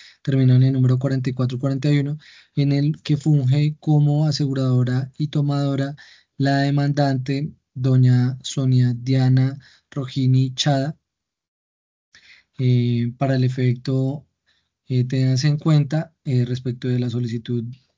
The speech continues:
de afectación, fecha del diez de abril de dos mil veintitrés, y en virtud de ello si se debe acceder o no a las pretensiones de la demanda.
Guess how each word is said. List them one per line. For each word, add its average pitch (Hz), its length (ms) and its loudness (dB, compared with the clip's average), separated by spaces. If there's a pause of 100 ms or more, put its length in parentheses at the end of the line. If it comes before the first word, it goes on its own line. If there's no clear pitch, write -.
(160)
de 143 80 -2
afectación, 147 640 0
fecha 143 240 -4
del 127 100 0
diez 127 180 0
de 127 80 -2
abril 127 260 0
de 131 80 -2
dos 131 100 0
mil 120 220 0
veintitrés, 135 680 -2 (420)
y 139 100 -2
en 135 40 0
virtud 127 280 0
de 123 40 4
ello 123 160 0
si 131 200 -6
se 127 160 -4
debe 120 200 0
acceder 120 300 -4
o 120 40 -2
no 120 100 -2
a 117 40 0
las 120 140 -6
pretensiones 120 540 -2
de 120 80 0
la 131 80 2
demanda. 147 360 0